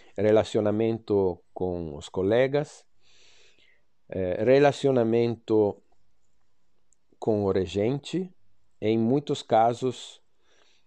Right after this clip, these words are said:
eh, ser a ponte entre regente e orquestra,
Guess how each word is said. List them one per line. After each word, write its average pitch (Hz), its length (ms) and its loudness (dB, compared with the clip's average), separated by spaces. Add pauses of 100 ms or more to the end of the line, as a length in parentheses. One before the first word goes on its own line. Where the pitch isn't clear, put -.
(600)
eh, 85 840 -8
ser 113 520 0 (1120)
a 101 120 -4
ponte 135 800 0 (340)
entre 104 480 -2
regente 95 580 -2
e - 20 0
orquestra, 107 800 -4